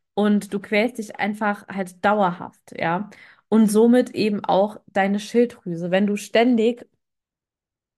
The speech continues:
sorry, wenn du ständig eben gegen deinen Hunger ankämpfst,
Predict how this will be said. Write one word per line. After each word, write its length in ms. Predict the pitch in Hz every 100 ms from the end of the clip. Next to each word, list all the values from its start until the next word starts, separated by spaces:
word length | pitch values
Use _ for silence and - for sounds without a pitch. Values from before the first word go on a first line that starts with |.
| _ _
sorry, 300 | 175 180 196 - - -
wenn 120 | 214
du 80 | 202
ständig 640 | - 214 226 202 196 -
eben 380 | 185 202 202 -
gegen 260 | 208 214
deinen 300 | 202 196 196
Hunger 300 | 202 226 196
ankämpfst, 760 | 160 160 - 170 175 180 -